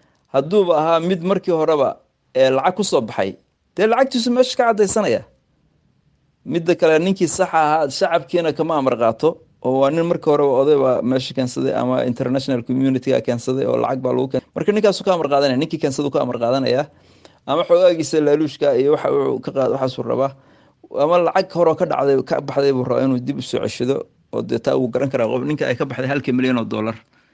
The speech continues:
Dee halkiisa milyan oo dollar inuu soo ceshaduu rabaa. Hadduu rabo halkiisa milyan soo ceshadana, waa in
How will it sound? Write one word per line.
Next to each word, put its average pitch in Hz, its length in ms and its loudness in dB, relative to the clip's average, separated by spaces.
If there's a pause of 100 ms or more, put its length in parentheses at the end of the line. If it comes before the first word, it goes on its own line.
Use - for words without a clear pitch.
(320)
Dee 123 100 -6
halkiisa 165 360 -2
milyan 147 320 0
oo 143 40 -2
dollar 143 360 -2 (320)
inuu 160 160 0
soo 156 180 -2
ceshaduu 139 380 -2
rabaa. 120 140 -2 (100)
Hadduu 165 100 0
rabo 156 140 0
halkiisa 160 340 -4
milyan 156 220 -4
soo 160 160 -2
ceshadana, 151 480 -4 (560)
waa 135 120 -2
in 170 80 0